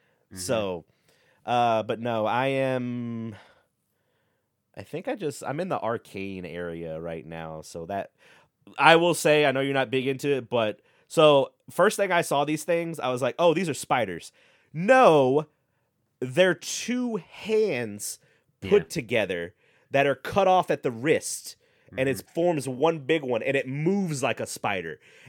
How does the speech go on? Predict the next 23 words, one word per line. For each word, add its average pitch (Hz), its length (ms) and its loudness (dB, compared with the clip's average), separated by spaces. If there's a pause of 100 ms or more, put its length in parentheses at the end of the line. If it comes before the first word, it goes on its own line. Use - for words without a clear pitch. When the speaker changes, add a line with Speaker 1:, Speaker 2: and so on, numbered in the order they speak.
Speaker 1:
Yeah. 143 100 4
Speaker 2:
And 139 280 6 (460)
it 151 180 4
shit, - 360 0 (180)
it, 165 260 -2
it 160 140 0
shit 277 240 0
in 233 60 -2
my 202 120 6
pants 147 340 2
is 123 100 -8
what 139 120 0
I 127 60 2
was 127 100 0
about 120 220 -2
to 113 60 -12
say. 90 300 -6
<laughs> 147 200 -8 (880)
Like, 226 140 -2
'cause 196 300 6
Speaker 1:
Uh-huh. 107 320 -8 (140)
Speaker 2:
I 208 140 12
went, 226 220 10